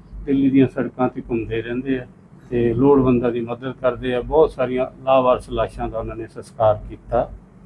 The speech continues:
ਇੱਕ ਇਹ ਅਰਜ਼ੀ ਦਿੱਲੀ ਤੋਂ ਆਈ ਸੀ। ਇੱਕ ਇਹ ਅਰਜ਼ੀ ਸਾਡੇ ਕੋਲੇ ਕੋਈ ਦੋ ਸੱਜਣ ਆ ਜਿਹੜੇ ਬੜੀ ਕਮਾਲ ਦਾ ਕੰਮ ਕਰ ਰਹੇ ਆ, ਐਨ ਆਰ ਆਈ ਵਰਿੰਦਰ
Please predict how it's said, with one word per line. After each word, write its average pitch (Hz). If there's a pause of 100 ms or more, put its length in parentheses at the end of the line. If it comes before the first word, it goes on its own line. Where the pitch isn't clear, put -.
ਇੱਕ -
ਇਹ 151
ਅਰਜ਼ੀ 123
ਦਿੱਲੀ 151
ਤੋਂ 117
ਆਈ 98
ਸੀ। - (920)
ਇੱਕ 190
ਇਹ 170
ਅਰਜ਼ੀ 147 (320)
ਸਾਡੇ 139
ਕੋਲੇ 135 (1700)
ਕੋਈ 139
ਦੋ 139
ਸੱਜਣ 139
ਆ 135
ਜਿਹੜੇ 135
ਬੜੀ 147 (720)
ਕਮਾਲ 170
ਦਾ 139
ਕੰਮ 135
ਕਰ 131
ਰਹੇ 135
ਆ, 127 (680)
ਐਨ 143
ਆਰ 139
ਆਈ 135 (480)
ਵਰਿੰਦਰ 131